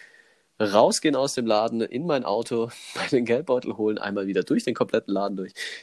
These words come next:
Die Leute waren natürlich sehr amused, weil ich meine, es war Freitagmittag. Wer geht da nicht gerne zum Einkaufen? Macht es einfach nicht. Das ist, äh, nicht sehr förderlich für das Einkaufsfeeling. Und, äh, ja,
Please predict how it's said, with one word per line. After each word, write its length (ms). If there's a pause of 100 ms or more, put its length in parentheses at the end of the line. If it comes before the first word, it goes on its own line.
Die 80
Leute 280
waren 120
natürlich 380
sehr 300
amused, 500
weil 120
ich 80
meine, 120
es 100
war 80
Freitagmittag. 840 (500)
Wer 140
geht 160
da 80
nicht 280
gerne 240
zum 180
Einkaufen? 640 (380)
Macht 260
es 80
einfach 360
nicht. 280
Das 140
ist, 180
äh, 200 (640)
nicht 300
sehr 200
förderlich 640
für 440 (800)
das 240
Einkaufsfeeling. 1000 (640)
Und, 260
äh, 260 (380)
ja, 220